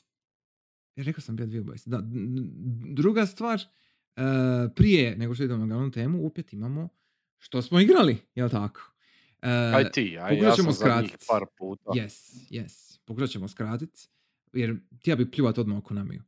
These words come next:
Speaker 1: Oj,
Speaker 2: <laughs>
Speaker 1: ja,
Speaker 2: Aj, po-, polako, ajde.
Speaker 1: ja
Speaker 2: Šta si igra?
Speaker 1: sam igra, e, dvije igre. E, The Witness i
Speaker 2: Mhm.
Speaker 1: Alpha Protocol.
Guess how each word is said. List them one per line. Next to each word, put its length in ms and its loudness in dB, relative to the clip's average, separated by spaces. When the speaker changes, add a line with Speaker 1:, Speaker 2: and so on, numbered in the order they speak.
Speaker 1:
Oj, 680 2
Speaker 2:
<laughs> 680 -2
Speaker 1:
ja, 540 0
Speaker 2:
Aj, 100 -2
po-, 200 -6
polako, 720 0
ajde. 260 -18
Speaker 1:
ja 200 -4
Speaker 2:
Šta 220 0
si 100 -4
igra? 220 -10
Speaker 1:
sam 380 -8
igra, 580 -4
e, 240 -8
dvije 240 -2
igre. 200 -12
E, 40 -12
The 180 4
Witness 840 2
i 260 0
Speaker 2:
Mhm. 340 -4
Speaker 1:
Alpha 360 -2
Protocol. 560 -6